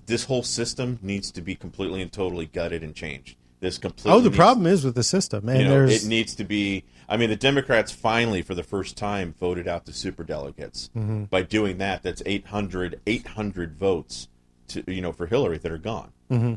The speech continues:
Speaker 1: that were fake anyway,
Speaker 2: Mm-hmm.
Speaker 1: because the superdelegates aren't supposed to vote until the convention.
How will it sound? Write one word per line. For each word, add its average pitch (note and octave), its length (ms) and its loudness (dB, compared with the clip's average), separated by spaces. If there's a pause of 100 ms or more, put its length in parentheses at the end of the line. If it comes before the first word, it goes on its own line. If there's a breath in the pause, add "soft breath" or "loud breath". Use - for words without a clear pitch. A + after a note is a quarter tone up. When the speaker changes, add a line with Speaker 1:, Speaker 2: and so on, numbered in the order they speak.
Speaker 1:
that A#2+ 100 6
were G#2+ 120 4
fake A2 300 2
anyway, D#2 420 -2
Speaker 2:
Mm-hmm. A#2+ 120 -4
Speaker 1:
because G#2+ 300 0
the E2 200 -6
superdelegates F2 600 -2 (360)
aren't F#2+ 220 -2
supposed F#2+ 400 -2
to E2 80 -2
vote F2 400 2
until E2+ 540 -6
the D#2 260 -8 (400)
convention. F2+ 540 -8